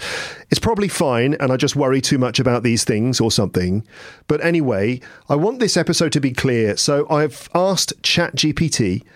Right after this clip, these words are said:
to summarize the things I said to you. Okay? Um, I entered the text which I wrote on my sofa a couple of, uh, days ago, for the, over the last few days, and which I have read to you,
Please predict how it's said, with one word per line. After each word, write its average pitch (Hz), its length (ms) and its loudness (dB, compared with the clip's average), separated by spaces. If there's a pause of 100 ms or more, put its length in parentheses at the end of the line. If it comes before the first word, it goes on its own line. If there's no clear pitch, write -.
(260)
to 135 120 0
summarize 113 640 0
the 127 100 0
things 107 420 0
I 110 120 2
said 104 340 0
to 117 120 0
you. 87 260 -2 (600)
Okay? 113 420 -2 (400)
Um, 110 580 0 (1000)
I 127 140 2
entered 180 320 0
the 220 80 0
text - 400 0
which 147 160 2
I 135 60 2
wrote 135 440 0
on 127 140 0
my 113 100 2
sofa 117 540 0
a 107 80 0
couple 117 320 0
of, - 260 -2
uh, 98 140 0
days 110 460 2 (100)
ago, 101 380 2
for - 140 0
the, - 60 -2
over 113 160 2
the 104 80 2
last 113 260 2
few 110 140 2
days, 90 400 0 (540)
and 127 280 0
which 143 500 -2
I 120 160 0
have 117 240 0
read 120 160 0
to 120 120 0
you, 92 300 2